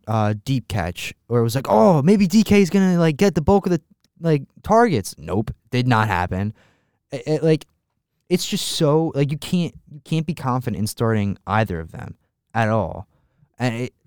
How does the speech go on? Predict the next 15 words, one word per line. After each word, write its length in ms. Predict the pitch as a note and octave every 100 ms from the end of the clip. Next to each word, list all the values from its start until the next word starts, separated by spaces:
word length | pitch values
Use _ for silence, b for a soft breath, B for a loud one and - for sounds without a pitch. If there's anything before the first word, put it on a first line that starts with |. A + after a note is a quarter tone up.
| _ _
it's 140 | D3+ -
so 160 | G#3+
frustrating 580 | F#3 - G3+ - B2+ A#2
because 200 | B2 C3
you 60 | C#3
drafted 440 | A#2 C3 D3+ D3
them 400 | B2 A2+ A2 F2 G2+
both 260 | C3+ C#3+ -
high, 560 | - C3 C3 G2 G2 - _ _ -
like, 140 | A#2+
relatively 520 | G#2+ C3 B2 C#3 A#2+
high, 340 | G#2+ A2 A#2 G2+
thinking 320 | - A2 A2
that 120 | G#2 G2+
they'd 260 | A2 G2+